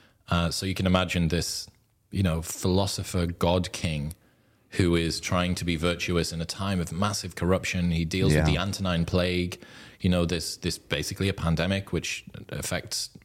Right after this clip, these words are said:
Speaker 1: half of the Roman Empire or something. And
Speaker 2: Mm-hmm.
Speaker 1: he gets, uh, struck down, and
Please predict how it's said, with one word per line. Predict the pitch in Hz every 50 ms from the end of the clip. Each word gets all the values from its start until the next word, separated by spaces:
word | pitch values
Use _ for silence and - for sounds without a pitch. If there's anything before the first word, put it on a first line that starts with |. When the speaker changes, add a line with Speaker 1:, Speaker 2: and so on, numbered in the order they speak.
| - - -
Speaker 1:
half | - - - 90 90 90 -
of | 90 87
the | 92
Roman | 87 90 90 85 85
Empire | 85 87 95 90 101 95 92 90 90
or | 90 85
something. | - - 90 87 - 95 92 90 87 80
And | 80 76
Speaker 2:
Mm-hmm. | 76 76 78 80 82
Speaker 1:
he | 80 98 107 101
gets, | 110 101 95 - - - - - - _ -
uh, | 85 98 90 87 85 76 87 - - _ - -
struck | - - - - - 101 - -
down, | - 95 92 92 92 92 90 87
and | 85 82